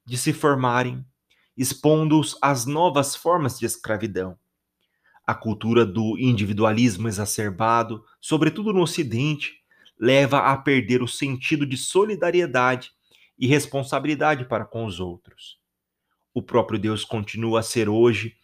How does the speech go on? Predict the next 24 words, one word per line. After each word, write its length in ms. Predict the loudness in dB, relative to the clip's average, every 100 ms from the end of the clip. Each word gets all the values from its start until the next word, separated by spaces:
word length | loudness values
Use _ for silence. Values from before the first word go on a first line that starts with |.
| _ _
um 100 | 0
desconhecido 680 | 2 2 0 -2 -2 -4 -6
para 280 | -6 -6 -4
muitos. 760 | -2 0 -2 -2 -10 -18 -18 -20 _ _ _ _ _ _ -2
Isto 320 | 0 2 0
constitui 600 | 0 -2 -2 -2 -2 -2 0
a 140 | 0
maior 540 | 2 2 4 4 2
pobreza 760 | 0 0 4 6 6 4 -2 -4 _ _ _
e 140 | 0 4
o 80 | 6
maior 440 | 4 2 2 2
obstáculo 880 | 2 2 2 -2 0 0 0 -2 0
para 280 | 2 4 4
o 40 |
reconhecimento 920 | 2 0 -2 -2 -2 -4 0 0 -2 0
da 120 | 0
dignidade 880 | 0 -6 -6 -2 0 0 -2 -8 -14 _ _ _
inviolável 800 | 0 0 4 4 4 0 2 2
da 120 | 0
vida 220 | -4 -4
humana. 380 | -4 -4 -10 -12 _ _ _ _ _ _ _ _ _ -4
Em 180 | 0 0
suma, 520 | -2 -2 -2 -2 -8